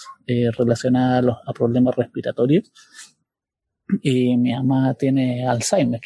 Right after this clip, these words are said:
entonces, eh, yo no puedo arriesgarme a contagiarme, eh, más, además,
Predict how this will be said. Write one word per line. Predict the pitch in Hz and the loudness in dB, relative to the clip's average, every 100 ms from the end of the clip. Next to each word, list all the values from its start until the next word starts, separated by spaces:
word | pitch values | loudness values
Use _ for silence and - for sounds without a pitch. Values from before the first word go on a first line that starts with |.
| - _ | -20 _
entonces, | - 127 - 127 117 _ | -4 -4 0 -2 -2 _
eh, | - 123 120 123 131 _ _ _ _ _ | -6 -2 -2 -4 -8 _ _ _ _ _
yo | 147 | 2
no | 131 120 | 2 0
puedo | 135 139 143 | 0 2 2
arriesgarme | 147 147 117 135 139 139 139 | 2 0 0 0 2 2 2
a | 131 123 120 127 - | 2 -2 -4 -6 -4
contagiarme, | 135 123 123 - 131 135 143 233 - _ _ - - _ _ _ _ _ | 0 0 -2 -4 0 2 2 0 -6 _ _ -20 -20 _ _ _ _ _
eh, | 131 127 131 127 127 123 123 120 _ _ _ _ _ | 0 2 2 2 2 0 0 -4 _ _ _ _ _
más, | 127 131 139 - - - | 0 2 0 -4 -18 -4
además, | 123 123 131 175 175 | 0 2 2 0 -4